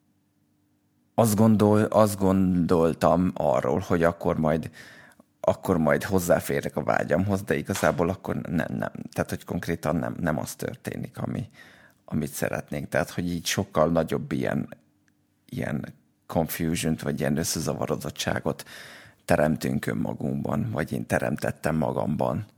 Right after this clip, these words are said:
És akkor, hát nyilván ne, tehát, hogy ez, az, az, valakinek működik, valakinek nem.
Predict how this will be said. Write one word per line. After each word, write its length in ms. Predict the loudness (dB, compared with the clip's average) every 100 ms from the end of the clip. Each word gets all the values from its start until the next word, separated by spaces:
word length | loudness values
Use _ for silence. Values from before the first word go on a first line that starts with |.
| _ -20 -20 -20 -20 -20 -20 _ -12
És 140 | -4
akkor, 320 | -2 0 -2
hát 300 | -2 -2 -2
nyilván 400 | -2 -2 -4 -4
ne, 180 | -4 -6 -8 -10
tehát, 200 | -6 -6
hogy 180 | -4 -4
ez, 280 | -4 -4 -8 -10
az, 220 | -8 -8 -6
az, 200 | -8 -8 -10 -12 -14 -20 _ _ _ _ _ _ _ _ _ _ _ _ _ _ -20 -20 -14
valakinek 560 | -4 -2 0 0 -2 0
működik, 360 | -2 0 0 2
valakinek 600 | 2 2 0 0 0 -2
nem. 240 | -2 -2